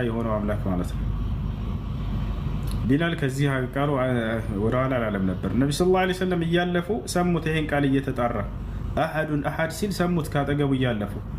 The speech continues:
«ያ ቢላል ሰዩነጂከ አሐድ» ብለው ተናግረውት ሄዱ። «ቢላል ሆይ ይህ አንድ የምትለው አምላክህ ያድንሃል፣ ጠብቅ» አሉት። «ሰዩነጂከ አሐድ» እያሉት ሄዱ።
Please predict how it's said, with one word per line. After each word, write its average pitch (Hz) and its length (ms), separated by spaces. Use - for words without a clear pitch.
«ያ 117 180
ቢላል 143 380
ሰዩነጂከ 143 760
አሐድ» 143 300
ብለው 147 200
ተናግረውት 127 520
ሄዱ። 101 200
«ቢላል 156 340
ሆይ 165 200
ይህ 143 200
አንድ 170 240
የምትለው 165 460
አምላክህ 147 520
ያድንሃል፣ 131 560
ጠብቅ» 117 340
አሉት። 98 280
«ሰዩነጂከ 160 800
አሐድ» 160 280
እያሉት 143 380
ሄዱ። 117 200